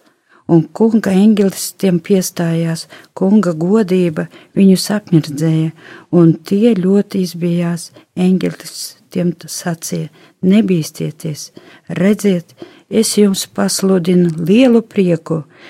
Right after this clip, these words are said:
kas būs visiem ļaudīm, jo jums šodien Dāvida pilsētā ir dzimis pestītājs, kas ir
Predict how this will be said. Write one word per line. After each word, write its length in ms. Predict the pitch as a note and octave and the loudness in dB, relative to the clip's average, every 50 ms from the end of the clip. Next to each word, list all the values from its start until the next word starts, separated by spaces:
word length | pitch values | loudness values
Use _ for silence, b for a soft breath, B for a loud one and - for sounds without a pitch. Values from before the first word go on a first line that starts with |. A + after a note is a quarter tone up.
| B B B B B B | B B B B B B
kas 240 | - F3 E3+ D#3+ E3+ | 0 0 0 0 -2
būs 380 | E3 G3 A3 A#3+ A#3+ - - F3+ | -2 2 2 2 2 2 0 0
visiem 460 | F#3+ A#3 B3 - - - A3 G3 F#3+ | 2 2 2 0 0 0 2 2 2
ļaudīm, 600 | F3+ F3 F3+ F3 F3+ F3+ E3 - E3 D#3+ D#3+ D#3+ D3 b b b b b b | 2 2 2 2 2 0 0 0 -2 -2 -2 -4 -6 b b b b b b
jo 180 | F3+ F3+ F3+ E3+ | 2 4 4 4
jums 480 | E3 D#3+ - - B3 C4+ C4+ B3 - - | 4 2 2 2 4 6 6 4 4 0
šodien 600 | - - - A3 G#3 F#3 D#3 D#3+ E3 D#3+ E3+ E3 | -6 -2 2 2 2 2 2 0 -2 -2 -2 -2
Dāvida 480 | - G#3 G#3+ A3+ A#3+ A3 A3+ G#3 F#3 A3+ | -2 -2 0 0 2 2 0 0 -2 -6
pilsētā 760 | - - A#3 A3+ G#3 G3 - - F3+ E3 E3 - F3 D#3+ D#3 - B B B B B B B - | -6 -2 0 0 0 0 -2 -6 -6 -6 -6 -6 -6 -6 -8 -8 B B B B B B B 0
ir 200 | G#3+ F3+ F3+ F3 | 0 2 2 0
dzimis 540 | D#3 D#3 D#3 G3 A#3+ C4 C4 C4 A#3+ - - | -2 -4 -2 0 2 4 4 4 2 2 -4
pestītājs, 1000 | _ - A3+ G#3 G3 - - - F#3 E3 D#3 D#3+ - - E3 D#3 D3+ - - _ b b b b | _ -4 -2 -2 -2 -4 -6 -6 -6 -4 -4 -6 -6 -8 -8 -8 -8 -12 -16 _ b b b b
kas 260 | - G3+ G3 - - | -6 -6 -4 -2 -2
ir 160 | F#3 - - | -2 -2 -4